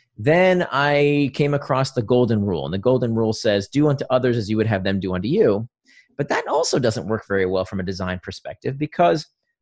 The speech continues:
who says that what I want is what my users want? It actually, as the designer, doesn't really matter what I want. What if my users want something completely different? So that's not a very good test.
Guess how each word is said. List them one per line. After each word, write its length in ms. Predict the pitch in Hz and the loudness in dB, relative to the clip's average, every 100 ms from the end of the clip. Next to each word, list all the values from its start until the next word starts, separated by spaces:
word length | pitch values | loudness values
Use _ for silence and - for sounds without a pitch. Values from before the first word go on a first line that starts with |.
| - | 0
who 120 | 233 | 0
says 380 | 226 196 185 170 | 2 2 2 4
that 140 | 147 | 2
what 160 | 143 - | 2 0
I 240 | 113 254 | -2 -2
want 420 | 311 117 92 113 - | 0 0 -2 -6 -6
is 140 | 127 127 | -6 -2
what 160 | 143 | -2
my 80 | 147 | -2
users 520 | 147 147 269 202 104 | 0 0 0 0 -2
want? 300 | 90 69 - | -8 -12 -12
It 100 | 101 | -6
actually, 320 | 160 226 185 | -4 -2 0
as 100 | 127 127 | 2 2
the 80 | |
designer, 380 | 113 110 135 285 | 0 -2 -2 -2
doesn't 200 | - 185 | -2 -2
really 160 | 202 175 | 0 0
matter 360 | 123 - 370 | 0 -2 -2
what 140 | 151 92 | 0 -2
I 160 | 67 78 | -2 -4
want. 300 | 73 58 - | -8 -12 0
What 160 | 139 | 0
if 100 | 165 | 0
my 120 | 175 | 0
users 480 | 160 131 185 262 131 | 0 0 -2 -2 -4
want 180 | 123 123 | -4 -6
something 280 | 127 123 143 | -6 -6 -6
completely 380 | - - 135 139 | -6 -10 -4 -2
different? 360 | 220 - - _ _ _ _ _ _ | -2 -6 -16 _ _ _ _ _ _
So 140 | 123 | -2
that's 220 | 139 226 | 0 2
not 120 | 185 | 2
a 40 | 107 | 0
very 220 | 90 82 | 0 -2
good 180 | 82 - | -6 -10
test. 360 | - - - | -14 -18 -20